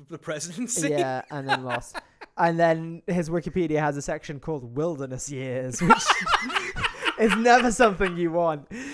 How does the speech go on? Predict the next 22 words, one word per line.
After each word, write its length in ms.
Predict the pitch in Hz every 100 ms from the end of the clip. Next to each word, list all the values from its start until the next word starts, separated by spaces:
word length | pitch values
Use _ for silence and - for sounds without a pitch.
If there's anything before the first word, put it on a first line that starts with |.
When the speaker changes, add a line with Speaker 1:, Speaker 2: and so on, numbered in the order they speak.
| - -
Speaker 1:
Nixon 560 | - 262 247 - 320
just 220 | 302 294 269
wandered 760 | 262 285 294 320 330 311 311
off 320 | 285 294 285
into 240 | 294 285 277
the 100 | 277
forest. 760 | 247 294 254 202 202 - - 214
<laughs> 40 | 202 - 214 440 - - - - - - 415 - 403 - 392 - - 359 202 220 233 240 233 233 233 240 240 254 254 - 277 -
Uh, 420 | - - 127 139
great 240 | - - 147
Speaker 2:
Um, 60 |
Speaker 1:
stuff. 420 | - 330 269 185
Speaker 2:
did 200 | 202 294
campaign 460 | - 302 277 277 277
for 100 | 269
Goldwater, 720 | 233 262 214 151 131 123 113
so 100 | -
that's 180 | 170 170
fun. 240 | - 120 120
Speaker 1:
There 460 | 277 285 269 233
we 180 | 185 160
go. 340 | 127 135 135